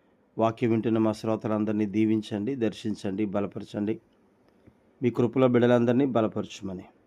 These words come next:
కాంపిటేటివ్ ఎగ్జామ్స్ రాసి ఉద్యోగాల కోసం ఎదురు చూస్తున్నారు బిడ్డలు, చక్కని కాపుదల, మంచి ఉద్యోగాల బిడ్డలను ఉంచండి. విదేశాల్లో ఉన్న మా బిడ్డల కోసం ప్రార్థిస్తున్నాం, చక్కని కాపుదల ఇవ్వండి.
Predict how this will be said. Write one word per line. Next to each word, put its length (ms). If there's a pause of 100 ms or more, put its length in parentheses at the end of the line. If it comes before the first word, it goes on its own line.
(800)
కాంపిటేటివ్ 360
ఎగ్జామ్స్ 320
రాసి 300
ఉద్యోగాల 340
కోసం 260
ఎదురు 260
చూస్తున్నారు 360
బిడ్డలు, 540 (460)
చక్కని 220
కాపుదల, 580
మంచి 320
ఉద్యోగాల 420
బిడ్డలను 400
ఉంచండి. 420 (760)
విదేశాల్లో 480
ఉన్న 100
మా 120
బిడ్డల 240
కోసం 280
ప్రార్థిస్తున్నాం, 680
చక్కని 340
కాపుదల 480
ఇవ్వండి. 340